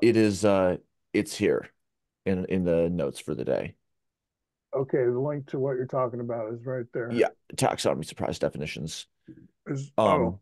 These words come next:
Speaker 2: it's a YouTube. Okay, got it.
Speaker 1: uh, a-, and a paper here, and the paper too.
Speaker 2: Oh, okay, great.
Speaker 1: So it doesn't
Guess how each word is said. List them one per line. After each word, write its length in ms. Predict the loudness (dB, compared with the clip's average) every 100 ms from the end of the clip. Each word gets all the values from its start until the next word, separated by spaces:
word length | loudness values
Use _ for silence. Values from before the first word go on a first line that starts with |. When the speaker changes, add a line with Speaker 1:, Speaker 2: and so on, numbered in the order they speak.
| _ -8
Speaker 2:
it's 180 | -8 -2
a 40 |
YouTube. 500 | 2 2 2 -2 -6 -4
Okay, 400 | -4 -4 -6 -6
got 280 | -6 -6
it. 80 | 4
Speaker 1:
uh, 140 | 6 8
a-, 180 | 6 6
and 160 | 4 2
a 20 |
paper 320 | -2 -2 -4
here, 240 | 0 -2 2
and 200 | 2 2
the 40 | 0
paper 240 | -6 -8
too. 180 | -4 -4 -2
Speaker 2:
Oh, 320 | 0 2 0
okay, 240 | -2 -2 -4
great. 320 | -6 -8 -8 -12 _ _ _ _ _ _ _ _ _ _ _ _ _ _
Speaker 1:
So 360 | 0 2 2 -2 _ 0
it 140 | 2
doesn't 360 | 4 2 2 -2